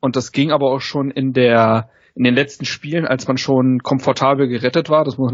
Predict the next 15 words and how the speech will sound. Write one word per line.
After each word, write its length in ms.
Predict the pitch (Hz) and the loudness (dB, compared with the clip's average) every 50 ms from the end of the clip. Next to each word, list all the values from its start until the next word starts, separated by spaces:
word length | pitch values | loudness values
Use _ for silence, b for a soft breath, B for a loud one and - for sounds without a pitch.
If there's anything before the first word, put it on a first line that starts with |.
| 123 123 | -4 -4
muss 200 | - 131 127 - | -4 -4 -4 0
man 100 | 131 123 | 0 2
eben 140 | 123 123 117 | 2 4 4
auch 140 | - 131 135 | 2 2 0
sagen, 260 | - - 156 143 135 | 0 0 2 2 2
auch 80 | - - | 0 0
das 180 | 127 123 - | 0 0 0
hat 120 | 151 139 143 | 0 2 2
er 60 | 139 | 2
bei 140 | 135 135 131 | 2 2 2
Hertha 240 | 135 135 - 147 131 | 2 2 2 4 4
ja 80 | 131 | 4
sehr 200 | 127 139 156 127 | 2 2 0 0
gut 160 | 131 131 123 | 0 0 0
hinbekommen, 500 | 143 143 151 156 147 - 156 151 156 151 | 2 2 2 0 0 0 0 0 0 -2